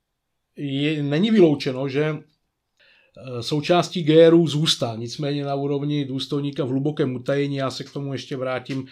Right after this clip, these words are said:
vrátím potom později v tom našem dnešním vyprávění. Každopádně tedy v tom roce dva tisíce třináct začal pracovat pro Modern Security Group. Eh, z hlediska práva se jedná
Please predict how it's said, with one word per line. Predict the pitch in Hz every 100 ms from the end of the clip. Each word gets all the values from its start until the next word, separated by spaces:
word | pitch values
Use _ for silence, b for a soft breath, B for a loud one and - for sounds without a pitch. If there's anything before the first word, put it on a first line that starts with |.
| B B -
vrátím | 120 123 123 131
potom | 131 131 135
později | - 127 113 117 113 120
v | 170 -
tom | - 120 120 110
našem | 131 - 127
dnešním | 120 117 135 120
vyprávění. | 120 123 117 107 80 - _ _ _ B B B B B B B
Každopádně | - 139 202 208 208 214
tedy | 208 202
v |
tom | - 180
roce | 180 185
dva | 185 180
tisíce | 175 180 180 196
třináct | - 147 147 160
začal | 147 - 185
pracovat | 180 147 - 156 160 160
pro | - 151
Modern | 135 135 139
Security | - 135 143 131 131 127
Group. | 123 117 156 -
Eh, | _ _ _ _ _ _ _ _ _ - 139 131
z | 127
hlediska | 151 175 - 180
práva | - 160 160
se | 160 170
jedná | 160 165 165 151